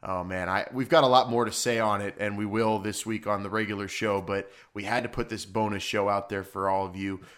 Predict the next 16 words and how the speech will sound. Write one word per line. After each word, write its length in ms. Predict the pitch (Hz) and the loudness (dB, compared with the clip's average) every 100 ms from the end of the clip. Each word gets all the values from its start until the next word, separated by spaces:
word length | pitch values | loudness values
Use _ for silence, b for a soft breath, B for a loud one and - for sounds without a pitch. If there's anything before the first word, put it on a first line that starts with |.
| B | B
We 100 | 107 | -6
appreciate 640 | 98 - 131 - 131 120 117 | -6 -2 -2 0 2 2 2
you 280 | 117 110 - | 2 2 2
on 200 | 117 113 | 0 0
the, 60 | |
uh, 180 | 113 110 | 0 0
hanging 240 | 107 147 139 | 2 4 6
out 140 | 135 | 4
with 80 | 123 | 2
us 160 | 123 | 0
on 60 | 123 | 0
the 80 | 110 | 4
road 320 | 120 117 117 B B B B | 6 6 2 B B B B
to 100 | - | -4
twenty 280 | 127 120 107 | 2 2 2
twenty. 500 | - 120 117 117 | 0 2 2 0